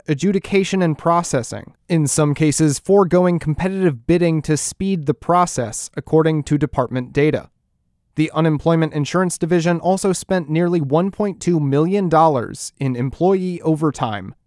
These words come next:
ten times levels spent in twenty nineteen. D W D initially assigned unemployment insurance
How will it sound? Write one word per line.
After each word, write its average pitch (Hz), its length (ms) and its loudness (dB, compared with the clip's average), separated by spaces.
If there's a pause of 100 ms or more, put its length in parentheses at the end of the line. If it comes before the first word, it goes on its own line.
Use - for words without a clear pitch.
(120)
ten 202 240 0
times 170 500 2
levels 151 360 0
spent 160 520 -2
in 143 160 -2
twenty 135 300 -2
nineteen. 123 720 -4 (200)
D 220 180 2
W 143 300 2
D 135 380 2
initially 190 540 4
assigned 220 580 2
unemployment 202 680 2
insurance 175 520 0